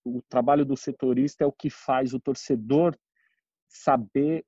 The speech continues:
o que acontece de verdade dentro de um clube. E que as pessoas busquem sempre o trabalho de pessoas como vocês e não de pseudos jornalistas que,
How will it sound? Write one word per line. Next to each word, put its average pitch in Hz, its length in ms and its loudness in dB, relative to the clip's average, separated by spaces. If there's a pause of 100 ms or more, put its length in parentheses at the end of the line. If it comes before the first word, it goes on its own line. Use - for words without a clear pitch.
(100)
o 135 100 -2
que - 160 -10
acontece 139 640 -6
de 135 180 -2
verdade 131 960 2
dentro 135 800 0
de 131 140 -2
um 131 80 6
clube. 110 480 0 (480)
E 120 100 -2
que - 140 -2
as - 80 -4
pessoas 131 340 0
busquem 135 400 0
sempre 151 720 0
o 131 80 2
trabalho 127 500 4
de 127 160 -4
pessoas 135 360 -4
como 143 260 -2
vocês 131 680 -2
e 117 100 2
não 139 340 2
de 123 380 0
pseudos 135 580 2
jornalistas 120 840 0
que, 110 360 2